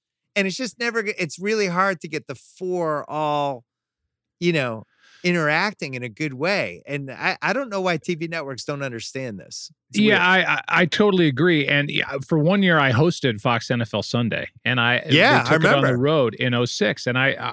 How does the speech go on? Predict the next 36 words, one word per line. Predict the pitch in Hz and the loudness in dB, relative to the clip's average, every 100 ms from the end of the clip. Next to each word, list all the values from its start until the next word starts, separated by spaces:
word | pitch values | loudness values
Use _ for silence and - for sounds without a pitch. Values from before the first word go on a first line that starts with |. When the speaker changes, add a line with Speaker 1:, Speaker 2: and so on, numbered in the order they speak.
| - | -2
Speaker 2:
our | 127 170 180 | 2 2 2
production | - 143 139 - 127 | 0 0 0 0 0
meetings, | 117 110 110 113 | 0 0 0 0
which | - - | -4 -8
took | - 143 | -6 -8
place | - 131 120 - | -2 0 0 -2
initially | 117 117 123 139 123 | -2 -2 0 0 0
on | 117 | 0
the | 110 | -2
phone | - 117 113 | -2 -2 0
on | 101 | -2
Thursday, | 98 127 160 120 104 80 82 - _ _ _ - | -2 0 0 -2 -2 -4 -6 -12 _ _ _ -6
you'd | 113 | -2
go | 120 135 | 2 2
through | 147 160 | 2 0
the | 160 | 0
slate | 160 - 139 147 | -2 0 2 2
of | 131 | 0
games, | 110 95 95 107 - _ _ | 0 0 -4 -6 -14 _ _
and | 117 117 | -2 0
it | 113 | 0
would | 113 113 101 | -2 -4 -2
be, | 110 107 107 104 104 95 | -2 0 0 -2 -2 -6
you | 110 104 | -6 -4
know, | 98 | -4
game | 98 113 117 117 | -2 0 0 0
one | 113 117 110 92 | -2 -2 -2 -4
was | 85 - | -6 -6
Cincinnati, | 123 117 113 110 107 | -6 -4 -2 -2 -2
Cleveland. | 98 - 107 98 87 87 | -4 -4 -4 -2 -6 -4
Game | 104 107 | -2 -2
two | 101 - 117 110 | -4 -2 -2 0
was | 104 101 95 95 | -2 -4 -6 -8
New | 123 120 | -4 -2
England | 117 120 120 113 107 | -2 -2 -2 -2 -4
against | 107 110 110 98 - - | -4 -4 -4 -6 -10 -16